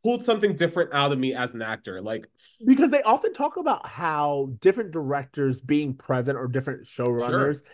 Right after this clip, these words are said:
Speaker 2: kind of impact their performances
Speaker 1: Yeah.
Speaker 2: and, like, they were either nervous or whatever. But you can tell they had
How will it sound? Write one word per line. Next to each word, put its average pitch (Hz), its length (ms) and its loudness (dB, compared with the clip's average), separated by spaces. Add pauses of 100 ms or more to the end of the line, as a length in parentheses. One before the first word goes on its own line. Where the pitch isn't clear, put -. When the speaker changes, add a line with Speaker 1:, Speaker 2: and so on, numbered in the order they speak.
(140)
Speaker 2:
kind 143 220 0
of 131 160 -2
impact 127 500 -4
their 123 160 0
performances 120 720 -4
Speaker 1:
Yeah. 208 80 -2
Speaker 2:
and, 120 160 -4
like, 104 180 -6 (200)
they 117 100 -2
were 117 100 0
either 123 240 2
nervous 139 400 4
or 123 60 2
whatever. 110 240 -4 (160)
But 139 120 0
you 202 120 2
can 320 140 8
tell 214 160 6
they 147 160 6
had 196 280 0